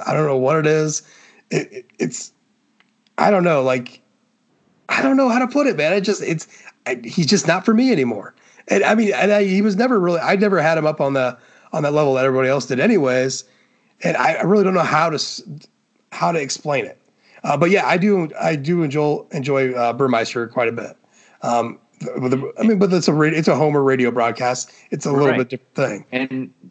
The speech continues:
Speaker 2: and, and Greg, uh, our friend Greg from U H N D was mentioning on, on his podcast, uh, the Untitled Notre Dame U S C podcast, that he enjoyed, and I, I feel the same exact way, hearing the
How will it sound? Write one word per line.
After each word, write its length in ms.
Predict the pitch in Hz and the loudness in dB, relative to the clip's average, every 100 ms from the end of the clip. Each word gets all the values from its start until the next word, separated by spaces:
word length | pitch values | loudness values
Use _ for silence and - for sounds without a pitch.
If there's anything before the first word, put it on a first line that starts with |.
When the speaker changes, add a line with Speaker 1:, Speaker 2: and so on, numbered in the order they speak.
| - | -6
Speaker 2:
and, 280 | 131 120 110 | -4 -2 -4
and 220 | 127 113 | -2 -2
Greg, 440 | 104 123 123 117 - | 0 2 0 -2 -6
uh, 40 | 110 | -4
our 240 | 101 110 | -2 -2
friend 220 | 120 113 | -2 -2
Greg 240 | 104 107 107 | 0 -2 -2
from 120 | 110 | 0
U 100 | 107 | 0
H 140 | 98 | 0
N 160 | 104 98 | -2 -2
D 120 | 98 | 0
was 220 | 98 95 | 0 -2
mentioning 340 | 107 98 101 95 | -2 -2 -2 -2
on, 220 | 90 90 _ | -2 -4 _
on 160 | 92 92 | -2 -2
his 320 | - 208 220 | 0 0 0
podcast, 840 | - 95 80 98 90 104 - - - - | 0 0 0 0 0 0 -6 -18 -20 -8
uh, 120 | 92 | -4
the 120 | 92 95 | -2 -2
Untitled 520 | 90 104 101 92 92 _ - | -2 -2 0 -2 -6 _ -12
Notre 240 | 101 104 101 | -4 0 0
Dame 180 | 101 | 0
U 100 | 101 | -2
S 100 | 95 | -2
C 140 | - 113 | -4 -2
podcast, 540 | 104 87 98 87 - - - _ _ - | 0 0 -2 -4 -6 -20 -20 _ _ -4
that 160 | 107 | -2
he 200 | - 143 | 0 0
enjoyed, 480 | 143 110 110 104 98 | 0 0 2 2 0
and 140 | 104 | -2
I, 160 | 98 107 | -2 -2
I 140 | - 104 | -2 -2
feel 180 | - 110 | -2 -2
the 60 | |
same 240 | 101 107 98 | -2 -2 -2
exact 280 | 95 95 | -4 -4
way, 280 | 110 101 85 - _ _ | -2 -2 -4 -10 _ _
hearing 460 | - 139 139 131 117 | -4 0 2 0 0
the 180 | 104 | -2